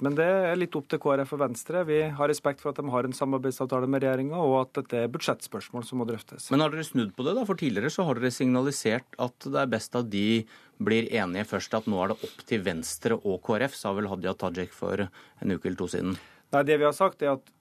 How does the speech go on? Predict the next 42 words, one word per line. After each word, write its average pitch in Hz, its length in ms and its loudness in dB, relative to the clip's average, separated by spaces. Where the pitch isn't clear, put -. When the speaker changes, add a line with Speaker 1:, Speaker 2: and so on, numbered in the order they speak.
Speaker 1:
vi 139 240 -4
ser 131 380 0
det 160 120 -6
som 135 200 0
en 139 80 2
fordel 147 400 0
om 135 240 0
det 131 80 0
blir 123 320 2
et 127 120 -8
samstemt 113 480 -4
vedtak 113 440 -4
i 120 80 0
Stortinget. 131 560 -2
Vi 127 80 -2
har 113 80 -6
ikke 139 80 -10
noe 131 240 -4
behov 127 560 -4
for 127 160 -2
å 127 80 -4
påføre 113 800 -2
regjeringen 117 520 -2
et - 240 -12
nederlag. 135 480 0
Tvert 131 260 -4
imot 151 280 -4
så 147 120 -4
tror 131 160 -2
vi 120 80 0
at 123 120 -4
det 131 100 -4
blir 135 140 2
lettere 131 600 -4
å 135 60 -2
gjennomføre 123 720 -2
en 131 160 0
god 120 220 -4
politikk 120 320 -4
for 127 100 -4
å 127 60 2
hjelpe 123 500 -2